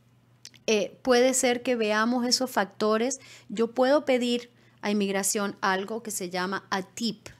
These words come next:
que son las notas, eh, de los, del sistema que tiene inmigración. Son las notas que solo los oficiales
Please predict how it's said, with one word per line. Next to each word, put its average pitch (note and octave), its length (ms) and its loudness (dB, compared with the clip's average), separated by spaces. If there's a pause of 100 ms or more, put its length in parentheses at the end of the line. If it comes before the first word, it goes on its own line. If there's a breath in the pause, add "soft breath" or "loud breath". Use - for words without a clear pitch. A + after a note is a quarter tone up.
(180)
que F#3 100 -6
son G#3+ 220 -4
las B3+ 160 -6
notas, A#3 760 -2 (720 soft breath)
eh, G3 400 0
de G3 160 0
los, F#3+ 500 -4
del F#3+ 260 -6
sistema C#4 560 2
que C4 100 0
tiene B3 280 0
inmigración. G3 640 -2 (400 soft breath)
Son B3+ 280 -6
las D#4 140 -4
notas D4 460 -4
que A#3+ 120 -4
solo A#3+ 480 -2
los C4 160 -4
oficiales A#3 960 -4